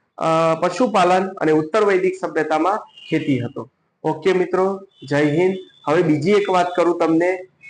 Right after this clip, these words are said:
કે આપણે પોલીસ કોન્સ્ટેબલનો સિલેબસ point to point આ ચેનલ ઉપર ભણાવીશું.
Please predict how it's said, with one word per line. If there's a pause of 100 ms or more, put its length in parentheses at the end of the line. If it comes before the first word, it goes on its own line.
(120)
કે
આપણે
પોલીસ
કોન્સ્ટેબલનો
સિલેબસ (400)
point
to
point (120)
આ
ચેનલ
ઉપર
ભણાવીશું.